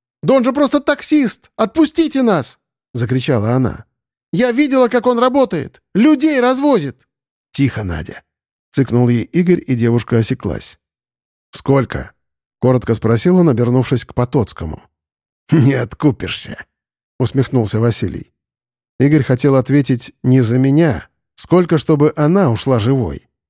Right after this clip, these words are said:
Но в этот момент раздались странные звуки. Сначала, когда Надя поняла, что эти бандиты не по её душу,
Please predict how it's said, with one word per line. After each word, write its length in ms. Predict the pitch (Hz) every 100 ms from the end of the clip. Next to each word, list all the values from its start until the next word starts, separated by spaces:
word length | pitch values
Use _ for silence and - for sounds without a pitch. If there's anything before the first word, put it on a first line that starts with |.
| _ _ 120
Но 180 | 127
в 60 | 127
этот 240 | 127 120
момент 360 | 127 127 180 165
раздались 480 | 139 104 120 127 131
странные 540 | - 117 120 117 123
звуки. 600 | 113 107 117 - - 76 _ _ _ _ _ _ _ _ _ _ _ _ _ _ _ _ _ _
Сначала, 640 | - 127 117 - 175 180
когда 340 | - 127 120 147
Надя 240 | 147 131
поняла, 440 | 113 123 127 143 143
что 180 | -
эти 180 | 123 120
бандиты 640 | 113 120 117 131 131 123 -
не 160 | 127 120
по 120 | 120
её 380 | 120 117 113 113
душу, 520 | 98 185 - 78